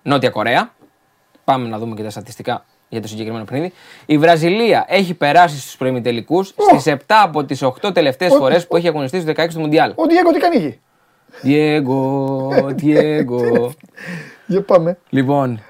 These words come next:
Speaker 1: ο τελευταίος αποκλεισμός της στους δεκαέξι ήταν στο Παγκόσμιο Κύπελλο του χίλια εννιακόσια ενενήντα από την Αργεντινή.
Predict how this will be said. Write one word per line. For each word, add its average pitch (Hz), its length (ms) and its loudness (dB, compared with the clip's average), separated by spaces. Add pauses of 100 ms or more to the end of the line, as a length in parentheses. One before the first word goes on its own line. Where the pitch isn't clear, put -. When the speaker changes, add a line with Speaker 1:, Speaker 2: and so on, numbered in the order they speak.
(180)
Speaker 1:
ο 139 140 0
τελευταίος 151 360 2
αποκλεισμός 160 640 2
της 220 340 -4
στους - 160 -8
δεκαέξι 147 540 2
ήταν 208 140 -2
στο 185 120 -6
Παγκόσμιο 175 420 0
Κύπελλο 180 260 -2
του 151 60 -2
χίλια 180 160 -2
εννιακόσια 175 260 -2
ενενήντα 175 480 0
από 170 300 4
την 165 180 0
Αργεντινή. 131 1300 -2